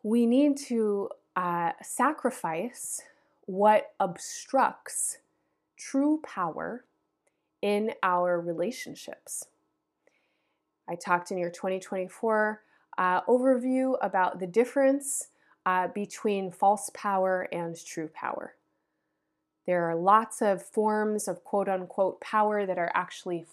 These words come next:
false power or misuse of power. These forms of energy that we might call power are often simply violence.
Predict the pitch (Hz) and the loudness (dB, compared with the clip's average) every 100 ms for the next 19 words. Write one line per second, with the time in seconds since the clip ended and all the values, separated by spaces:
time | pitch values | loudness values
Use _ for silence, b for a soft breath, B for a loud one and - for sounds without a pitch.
0 | - 185 185 - - 156 - - - - | 0 0 0 -12 -2 -2 -2 -6 -10 -10
1 | 170 175 170 - 170 175 - 175 - - | -8 -8 -8 -8 -8 -8 -10 -14 -8 -8
2 | - - - _ _ _ _ _ _ _ | -8 -10 -18 _ _ _ _ _ _ _
3 | _ _ _ _ _ - 180 180 175 175 | _ _ _ _ _ -12 -6 -2 -2 -2
4 | - _ _ _ - - 240 240 233 233 | -6 _ _ _ -4 8 10 10 8 4
5 | 226 - 175 - 196 226 226 220 214 202 | 2 2 0 0 6 8 8 6 -2 2
6 | 170 175 180 175 165 - 226 226 226 - | 0 0 -4 -4 -6 -6 2 2 2 2
7 | 208 202 196 196 - 170 - 175 - - | 4 4 2 2 0 0 0 -2 -2 -6
8 | 180 175 - 185 175 - 165 156 156 147 | -6 -4 -6 -8 -8 -6 -8 -6 -8 -6
9 | 180 285 311 - | -2 -2 -2 -8